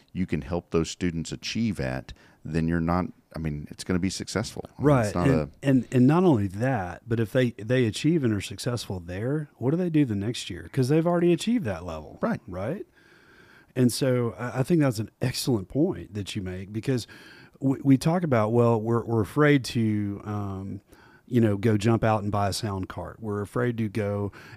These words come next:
Speaker 2: add these things. And we say things like, "Well, drum corps is the worst thing that's ever happened to marching band." Well, you know, I'm not gonna get into that discussion because I know, you know, <laughs> there, there certainly are some challenges with both activities. But, but here's the reality is, w-,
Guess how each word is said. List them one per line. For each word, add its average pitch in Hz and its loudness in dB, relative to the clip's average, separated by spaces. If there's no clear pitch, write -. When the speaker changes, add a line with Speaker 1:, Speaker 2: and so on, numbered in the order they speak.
Speaker 2:
add 117 2
these 101 -2
things. 98 -4
And 110 2
we 110 4
say 147 2
things 110 2
like, 95 -2
"Well, 107 2
drum 110 2
corps 104 -2
is 90 -4
the 98 -4
worst 95 -4
thing 98 -4
that's 87 -6
ever 90 -6
happened 87 -8
to - -10
marching 85 -10
band." - -16
Well, 127 0
you 123 -4
know, 110 0
I'm 101 -8
not 143 2
gonna 120 4
get 107 2
into 104 0
that 101 -2
discussion 107 -4
because 101 -2
I 104 0
know, 101 0
you 113 -4
know, 95 -2
<laughs> - -
there, 104 2
there 110 0
certainly 104 -4
are 98 -2
some 101 -6
challenges 107 -2
with 98 -4
both 95 -4
activities. 92 -4
But, 120 -4
but 117 0
here's 127 0
the 120 0
reality 98 -2
is, 95 -8
w-, 110 -4